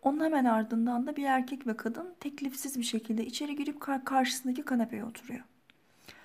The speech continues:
Halit Ziya karttaki ismi okuyor, isimleri, ve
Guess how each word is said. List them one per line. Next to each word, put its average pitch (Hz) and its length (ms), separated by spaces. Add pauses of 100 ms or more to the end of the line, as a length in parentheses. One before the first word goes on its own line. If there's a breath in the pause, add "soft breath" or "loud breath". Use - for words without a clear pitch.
(400 loud breath)
Halit 254 260
Ziya 302 380
karttaki 254 520
ismi 262 280
okuyor, 240 600
isimleri, 202 600 (420)
ve 294 260